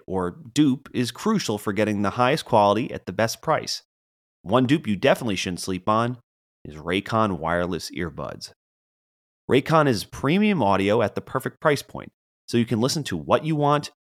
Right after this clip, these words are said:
when you want, without breaking the bank. Raycon's mission is to prove that you shouldn't have to pay an arm and a leg for quality sound and essential smart tech listening features. You can get a pair and a spare and still pay less than you would with some of those other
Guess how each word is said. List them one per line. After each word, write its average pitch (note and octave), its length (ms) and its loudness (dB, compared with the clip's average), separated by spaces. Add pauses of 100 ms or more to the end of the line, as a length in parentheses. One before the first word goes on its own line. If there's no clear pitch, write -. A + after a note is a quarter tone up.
when A#2 280 2
you G#2+ 100 4
want, E2 480 -6
without F#2 400 -2
breaking F2 260 -6
the D#2+ 80 -10
bank. - 380 -18 (1200)
Raycon's C#3 380 4
mission C#3 280 2
is B2 120 -2
to A2 100 -2
prove C#3+ 300 -2
that B2 140 0
you G2+ 100 -4
shouldn't E3+ 320 -4
have E3+ 140 -4
to A#2+ 80 -4
pay D3+ 200 -2
an D3 80 0
arm D3+ 140 -2
and C3+ 100 -2
a A#2+ 40 2
leg A#2+ 420 0
for G#2 100 -6
quality A#2+ 380 2
sound A#2+ 320 2
and A#2+ 60 0
essential B2+ 340 -4
smart B2+ 280 -2
tech D3 200 -4
listening D#3+ 260 -4
features. - 500 -16 (480)
You G2+ 100 -4
can G2 60 -2
get F2+ 120 2
a F2+ 60 -2
pair C#3 600 0 (160)
and A#2+ 100 -6
a F#2+ 40 -6
spare A2 600 2 (180)
and G#2+ 100 -4
still F3+ 180 0
pay D#3 200 2
less C#3 200 2
than C#3 120 -2
you C3 100 0
would D3 120 2
with C3+ 220 -2
some C#3+ 200 -2
of C#3+ 40 -4
those C3+ 160 0
other A#2+ 240 0